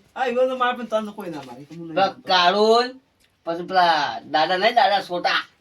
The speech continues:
Speaker 2: એ દાદા.
Speaker 1: પેલો આટલું રેડ્યું?
Speaker 2: હા, એ, આ પેલા સંજુભા નહીં, સંજુભા. બધા
Speaker 1: ઓહો.
Speaker 2: સંજુભા, સંજુભા કરી.
Speaker 1: ઓહો.
Speaker 2: એને
Speaker 1: પેલું કેટી મેટી રેડ્યું.
Speaker 2: હા, અને મને પોચો ને માર્યા એ.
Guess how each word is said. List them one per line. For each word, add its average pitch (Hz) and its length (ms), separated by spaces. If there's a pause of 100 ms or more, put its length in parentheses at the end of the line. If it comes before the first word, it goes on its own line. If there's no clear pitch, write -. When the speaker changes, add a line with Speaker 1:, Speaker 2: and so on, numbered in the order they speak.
(420)
Speaker 2:
એ 160 100
દાદા. 196 580 (180)
Speaker 1:
પેલો 151 160 (1600)
આટલું 175 320
રેડ્યું? 185 360
Speaker 2:
હા, 170 80
એ, 175 180 (300)
આ 151 80
પેલા 160 160
સંજુભા 156 520
નહીં, 208 180
સંજુભા. 190 480 (260)
બધા 160 200
Speaker 1:
ઓહો. 156 80
Speaker 2:
સંજુભા, 151 440
સંજુભા 151 380
કરી. 151 320 (300)
Speaker 1:
ઓહો. - 180
Speaker 2:
એને 170 240 (260)
Speaker 1:
પેલું 214 160
કેટી 185 200
મેટી 180 240
રેડ્યું. 165 280
Speaker 2:
હા, - 180 (120)
અને 185 140
મને 165 300 (560)
પોચો 190 400
ને 220 80
માર્યા 214 300
એ. 147 120